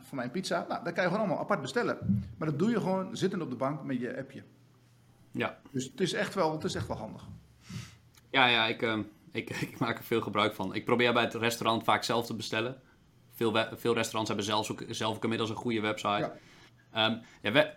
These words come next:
Speaker 2: we hebben nu HelloFresh een tijdje geprobeerd, ook beursgenoteerd.
Speaker 1: Oh.
Speaker 2: Om, eh,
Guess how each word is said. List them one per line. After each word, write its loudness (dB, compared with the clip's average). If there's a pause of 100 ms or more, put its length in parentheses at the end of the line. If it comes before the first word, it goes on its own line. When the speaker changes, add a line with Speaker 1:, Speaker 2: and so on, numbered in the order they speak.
(220)
Speaker 2:
we -4
hebben 6
nu 8
HelloFresh 6
een 0
tijdje 0
geprobeerd, 0
ook -4
beursgenoteerd. 0 (200)
Speaker 1:
Oh. 0
Speaker 2:
Om, -2
eh, 4